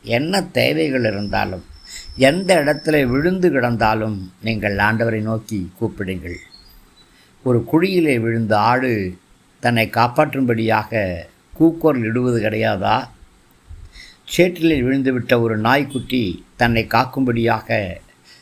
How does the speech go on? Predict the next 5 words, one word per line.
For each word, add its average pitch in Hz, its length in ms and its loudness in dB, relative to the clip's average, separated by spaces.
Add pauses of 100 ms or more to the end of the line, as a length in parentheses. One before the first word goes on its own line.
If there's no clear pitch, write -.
(120)
கூக்குரல் 151 480 2
எழுப்புவது 117 520 0
கிடையாதா? 104 640 2 (1120)
ஆம், 107 380 2 (2000)
நாம் 113 500 2